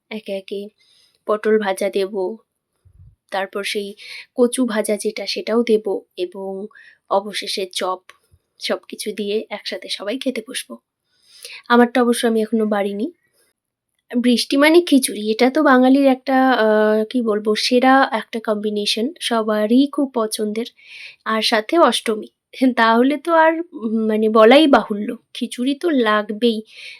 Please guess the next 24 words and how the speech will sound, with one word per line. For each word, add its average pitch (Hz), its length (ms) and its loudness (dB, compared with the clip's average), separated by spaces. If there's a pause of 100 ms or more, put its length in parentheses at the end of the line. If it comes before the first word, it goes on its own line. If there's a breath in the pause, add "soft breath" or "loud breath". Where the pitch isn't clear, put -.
(180 loud breath)
বাড়িতে 233 380 2
তো 294 120 0
আন্দোলন 277 480 6
হবেই 262 400 4
বলুন, 226 300 4 (220)
এদিকে 226 320 0
বৃষ্টি, 226 480 2
সাথে 226 300 0
অষ্টমী, 240 480 4 (120)
খিচুড়ি 311 360 -4
না 311 160 2
হলে 302 260 2
চলে 277 340 2
বলুন? 220 300 2 (880 loud breath)
তাই 214 240 2
খিচুড়ি 247 500 -2
তো 415 140 0 (220)
মাস্ট 214 280 0 (320)
এবং 233 360 2
সেটা 247 320 -2 (120)
আমি 226 220 2
রান্না 208 280 -2
করেছি। 220 360 -8 (760 loud breath)
অবশেষে 285 720 4